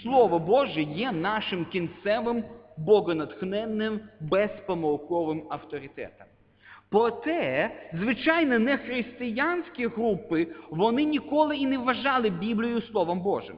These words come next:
Про них ми зараз не зовсім говоримо. Ну, ті самі кришнаїти. Для них Біблія ніколи не була богонатхненним Словом Божим. Вони до Біблії, до речі, ставляться шанобливо, але це для них не є богонатхненне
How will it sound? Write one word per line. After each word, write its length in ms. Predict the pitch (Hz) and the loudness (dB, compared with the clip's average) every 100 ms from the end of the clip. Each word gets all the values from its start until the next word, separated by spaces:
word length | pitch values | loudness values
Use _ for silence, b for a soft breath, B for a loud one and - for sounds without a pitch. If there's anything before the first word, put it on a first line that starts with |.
| - | -4
Про 120 | 175 | 0
них 200 | 185 233 | 2 2
ми 100 | 226 | 0
зараз 260 | 180 196 190 | -2 -2 -4
не 140 | 190 180 | -6 -4
зовсім 360 | 190 147 131 | -2 -4 -6
говоримо. 520 | 120 123 113 98 110 - b b b | -8 -8 -8 -10 -12 -18 b b b
Ну, 120 | 240 | -4
ті 280 | 160 - 202 | -4 -10 -8
самі 240 | 226 208 | -4 -4
кришнаїти. 800 | 202 196 190 202 196 127 - 80 _ b b | -4 -6 -6 -6 -6 -8 -10 -20 _ b b
Для 180 | 151 214 | 0 2
них 180 | 262 214 | 2 0
Біблія 360 | 185 285 262 | 0 0 0
ніколи 500 | 226 226 269 262 247 | -2 -2 2 2 4
не 80 | 240 | 0
була 320 | 220 247 269 | 0 0 0
богонатхненним 840 | 196 156 160 160 156 - 160 135 120 | 0 0 0 -2 -4 -6 -6 -6 -8
Словом 400 | - 139 127 131 | -4 -4 -4 -6
Божим. 300 | 131 120 127 - | -8 -8 -12 -4
Вони 360 | 185 247 311 | 2 4 4
до 120 | 285 254 | 0 -2
Біблії, 340 | 247 285 269 | -2 -2 0
до 140 | 202 | 0
речі, 240 | 214 247 247 | 0 0 -6
ставляться 500 | - 240 240 233 233 | -2 0 0 0 -2
шанобливо, 1040 | - 233 233 196 269 370 349 160 156 - B B B | 0 0 2 0 0 2 2 2 0 0 B B B
але 220 | 220 240 | 4 4
це 160 | 254 | 4
для 120 | 220 240 | 0 0
них 220 | 247 240 | -2 -4
не 80 | 247 | -2
є 180 | 247 | 0
богонатхненне 800 | 190 160 147 143 135 - 120 113 | 0 -2 -2 -6 -8 -10 -10 -12